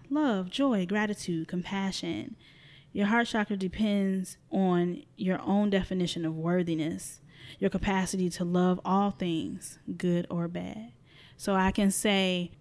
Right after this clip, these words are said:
when I was married, my heart chakra was all about this person and making sure that I was doing everything that he wanted me to do. Like, I didn't even know who I was <laughs> because I was just like,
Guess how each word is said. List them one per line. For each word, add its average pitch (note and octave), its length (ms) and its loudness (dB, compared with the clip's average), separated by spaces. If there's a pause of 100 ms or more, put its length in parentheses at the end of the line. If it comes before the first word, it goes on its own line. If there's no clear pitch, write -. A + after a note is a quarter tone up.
(240)
when G#3 180 4
I G3+ 120 6
was F#3+ 220 2
married, F#3+ 560 4
my F#3+ 200 2
heart F#3 300 0
chakra F3+ 320 -2
was F3 220 -2
all F#3+ 240 4
about F#3 340 0
this F#3+ 180 4
person F#3+ 400 0
and F#3 180 2
making F#3 300 0
sure G3 380 2
that F3 340 0 (460)
I A3 100 12
was G3+ 160 12
doing F#3+ 240 8 (100)
everything A3 420 8
that F#3+ 60 6
he F#3+ 160 10
wanted G3 300 6
me F#3+ 100 6
to F3+ 80 8
do. F#3 480 6
Like, F#3+ 160 0
I G3+ 120 8
didn't A#3 180 12
even G3 180 8
know F#3 120 6
who F3+ 120 4
I F3+ 120 6
was F3 560 0
<laughs> - 40 -16
because G#3 280 12
I G3 100 12
was F3+ 140 6
just F#3 160 2
like, F3+ 200 -2